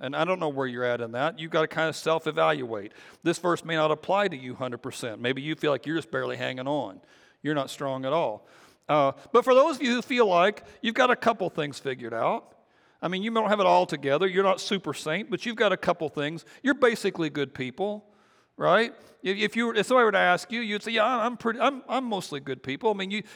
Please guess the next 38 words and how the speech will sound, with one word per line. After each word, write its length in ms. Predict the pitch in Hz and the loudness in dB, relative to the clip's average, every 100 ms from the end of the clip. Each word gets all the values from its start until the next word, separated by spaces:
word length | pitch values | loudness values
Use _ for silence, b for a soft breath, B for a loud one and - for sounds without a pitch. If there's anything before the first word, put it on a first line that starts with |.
| B | B
you 120 | 226 | -2
try 220 | - 220 | 4 4
to 60 | 180 | 4
do 60 | 185 | 0
the 100 | 160 | -2
right 280 | 151 143 139 | 0 0 0
things. 320 | 151 220 214 B B | -4 -4 -6 B B
If 160 | 190 | 2
you're 140 | 233 302 | 4 4
one 180 | 302 294 | 6 6
of 80 | |
those 560 | 269 240 185 131 113 - - _ - | 6 4 4 0 -6 -14 -18 _ -4
and 160 | 175 196 | -4 -2
you're 100 | 208 | -4
strong, 520 | - 220 196 151 143 B B | -2 0 2 2 -2 B B
this 220 | 226 262 | 0 0
verse 320 | - 226 214 | 2 2 4
says 260 | - 190 160 | 0 0 0
you've 200 | 185 254 | -2 0
got 160 | 254 214 | 2 2
an 100 | 202 | 4
obligation 720 | 196 185 175 196 220 - 147 | 2 2 0 0 0 -4 -8
to 100 | 156 | -10
cater 800 | - - 233 247 170 139 175 185 b b b b | -8 -8 -4 -2 -2 -4 -6 -10 b b b b
to 140 | - 165 | -4 -2
the 100 | 151 | -2
weak. 460 | 143 120 98 - - _ _ _ _ b b b b b b - | -6 -8 -12 -18 -20 _ _ _ _ b b b b b b -8
You've 160 | 208 | 0
got 160 | 226 214 | 4 4
an 80 | 202 | 4
obligation 720 | 190 185 180 185 180 175 170 | 4 2 2 0 0 -6 -6
to, 160 | 170 | -6
to 180 | 170 170 | -4 -4
reach 320 | 170 190 - | -4 -6 -6
down 240 | - 269 254 | -2 0 0
to 80 | 147 | -4
the 100 | 135 | -6
weak. 280 | 131 107 | -6 -8